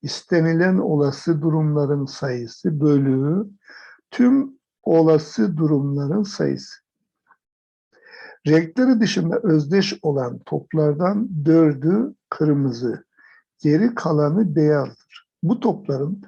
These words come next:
tamamı aşağıdaki boş A, B ve C torbalarına dağıtılıyor.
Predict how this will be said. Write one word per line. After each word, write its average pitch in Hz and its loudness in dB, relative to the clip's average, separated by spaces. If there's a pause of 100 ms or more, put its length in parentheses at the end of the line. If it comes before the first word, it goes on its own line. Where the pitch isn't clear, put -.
(380)
tamamı 202 2
aşağıdaki 170 -2 (280)
boş 190 0
A, 147 0
B 147 2 (200)
ve 156 0
C 202 0
torbalarına 147 -2
dağıtılıyor. 147 -2